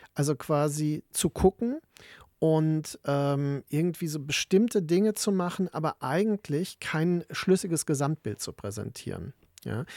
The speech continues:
Also wie du ja sagst, äh, ich, ich hab das Gefühl, äh, Ridley Scott hat wohl gesagt, er hat diese Liebesbriefe gelesen und die fand er irgendwie, ähm, sentimental und kindlich.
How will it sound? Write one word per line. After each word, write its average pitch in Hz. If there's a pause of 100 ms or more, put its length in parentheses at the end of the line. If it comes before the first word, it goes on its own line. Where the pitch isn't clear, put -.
(180)
Also 147
wie 170
du 196
ja 175
sagst, 147
äh, 131
ich, - (100)
ich -
hab 185
das -
Gefühl, 180 (640)
äh, 156
Ridley 185
Scott -
hat 180
wohl 175
gesagt, 151
er 151
hat 156
diese 143
Liebesbriefe 190
gelesen 165
und 147
die 147
fand 160
er 151
irgendwie, 151
ähm, 131 (280)
sentimental 147
und 131
kindlich. 185